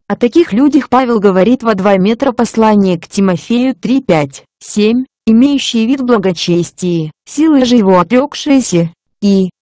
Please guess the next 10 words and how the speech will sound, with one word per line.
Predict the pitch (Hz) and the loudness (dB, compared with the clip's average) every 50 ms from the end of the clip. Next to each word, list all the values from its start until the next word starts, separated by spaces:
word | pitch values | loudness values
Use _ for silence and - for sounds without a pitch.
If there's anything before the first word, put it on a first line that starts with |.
| _ - | _ -10
всегда | - - 226 196 185 190 180 | -8 -4 -4 -2 0 2 2
учащихся | 175 170 - - 233 240 277 269 - 269 262 - - - 277 | 0 0 0 0 0 0 0 0 -4 -6 -8 -6 -2 0 0
и | 262 247 | 2 2
никогда | 240 233 - 233 214 226 196 220 220 | 0 0 -2 -4 -4 -4 -2 -2 0
не | 214 208 | 0 2
могущих | 196 190 180 170 175 240 285 277 - - 190 175 165 | 2 2 2 2 2 0 0 0 0 -4 -6 -6 -2
дойти | 151 170 175 170 - 254 277 | 0 0 0 0 0 0 0
до | 233 269 - | 0 0 0
познания | 208 196 180 185 190 190 190 202 208 208 196 180 | -2 -2 0 2 2 2 2 2 2 0 0 -2
истины. | 170 - - - - 160 151 147 143 151 | -2 -4 -8 -6 -6 -6 -4 -6 -8 -10